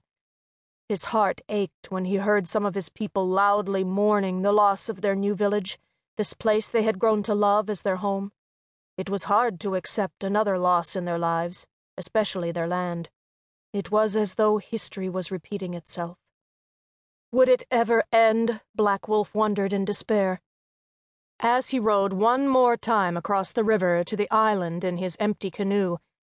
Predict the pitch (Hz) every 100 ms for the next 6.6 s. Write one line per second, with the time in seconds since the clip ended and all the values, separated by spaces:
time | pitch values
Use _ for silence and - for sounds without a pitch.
0 | _ _ - 262 277 - 269 240 220 -
1 | 294 269 247 202 190 185 - 247 226 190
2 | 220 226 208 - 214 208 208 214 214 226
3 | 226 226 226 208 - 180 175 170 _ _
4 | _ - 285 254 240 233 269 254 233 214
5 | 220 - 240 220 240 214 240 220 214 -
6 | 240 226 202 185 175